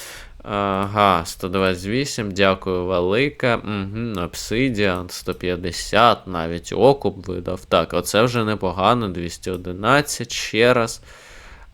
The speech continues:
Е, сто дев'яносто, ну поїхали, поїхали апгрейд робити. Апгрейд робимо на три вісьмірочки, ось таким чином.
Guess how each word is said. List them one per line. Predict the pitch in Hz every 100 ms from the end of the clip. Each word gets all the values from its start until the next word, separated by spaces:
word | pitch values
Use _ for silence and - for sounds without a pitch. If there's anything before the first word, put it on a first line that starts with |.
| -
Е, | 107 104 98 95 92 92 92 101 -
сто | - - 110
дев'яносто, | 98 107 117 156 170 -
ну | 104 143
поїхали, | 123 98 85 - 92 101
поїхали | 90 85 - 90 82
апгрейд | 85 117 139 131
робити. | 131 123 120 110 101 - - - - -
Апгрейд | 98 110 113 120 101
робимо | 101 98 98 95 95 -
на | 101 101 - -
три | - 92 85 -
вісьмірочки, | 92 90 120 139 151 143 - - 123 120 - 101
ось | -
таким | 90 - 87
чином. | 85 - 127 127